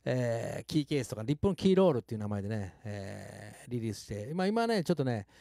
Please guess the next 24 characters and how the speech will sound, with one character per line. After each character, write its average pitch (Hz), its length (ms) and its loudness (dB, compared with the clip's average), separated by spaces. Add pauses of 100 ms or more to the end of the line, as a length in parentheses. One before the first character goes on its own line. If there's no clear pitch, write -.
(200)
え 107 800 -8
ー、 107 60 -14
そ - 100 -8
の 120 80 -4
素 143 160 0
材 143 420 2
の 143 140 -2
こ - 160 -4
と 127 80 -6
と 110 80 -4
か - 80 -6
も 120 140 -2
ろ 123 80 -2
も 123 80 -4
ろ 120 100 -2
あ 98 60 -4
っ 92 40 -8
て、 101 380 -6 (320)
う 135 60 -8
ん、 120 180 -6
あ 127 100 -6
の、 127 140 -2
全 143 160 2
部、 107 180 -6